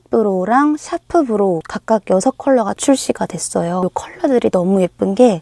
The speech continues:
적당히 채도 빠진 요즘 트렌드에도 맞고 눈썹이 동떨어지지 않고 자연스럽게 표현이 될 수 있는 예쁜 컬러들이에요.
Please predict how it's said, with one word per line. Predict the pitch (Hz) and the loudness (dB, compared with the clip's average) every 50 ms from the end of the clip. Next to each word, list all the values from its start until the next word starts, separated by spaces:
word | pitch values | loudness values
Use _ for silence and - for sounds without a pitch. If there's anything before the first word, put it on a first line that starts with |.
| _ - | _ -6
적당히 | - - 208 - - - - 294 294 294 285 277 269 | 0 0 0 0 0 -4 -4 -2 0 2 2 0 -2
채도 | - - - 330 - 330 | -2 -4 -6 -4 -4 -4
빠진 | - - - 285 269 254 - - 254 247 247 240 240 233 | -4 -2 -2 -2 -2 -2 -2 0 0 2 2 2 0 0
요즘 | 202 - 220 220 | 0 0 0 -2
트렌드에도 | - - - - 320 320 311 302 - - 233 - 202 180 | -2 -4 -2 2 4 4 4 4 2 -2 -2 -2 -4 -4
맞고 | 185 - - _ - - 277 320 - - | -4 -6 -10 _ -2 0 2 2 2 2
눈썹이 | 247 240 240 247 240 - 277 269 262 - 262 254 254 254 247 240 - | 2 4 4 4 2 0 -2 -2 0 0 0 2 2 2 2 0 0
동떨어지지 | - 247 226 226 - - 294 269 262 269 247 254 240 - - | -2 -2 0 -2 -2 0 2 2 2 2 2 0 -2 -2 -2
않고 | 220 214 202 - 240 | -2 -2 -2 -4 -4
자연스럽게 | - - - 233 247 269 285 285 277 - 269 233 208 - - 214 | -6 -4 -2 0 2 4 4 2 2 0 -2 -2 -4 -6 -8 -8
표현이 | 202 - - 277 277 277 269 254 208 | -6 -2 0 2 2 2 2 0 -2
될 | - - 202 196 190 | -4 -4 -4 -4 -4
수 | - - - - | -6 -8 -4 -2
있는 | 208 185 180 175 175 175 175 175 180 190 196 196 - | -2 0 0 0 0 -2 -2 -2 -2 -2 -4 0 2
예쁜 | - 294 - - 370 330 | 2 2 2 4 2 2
컬러들이에요. | - - - 233 220 196 - - - - - - - - | 2 0 -2 -4 -4 -4 -6 -8 -12 -12 -14 -20 -20 -20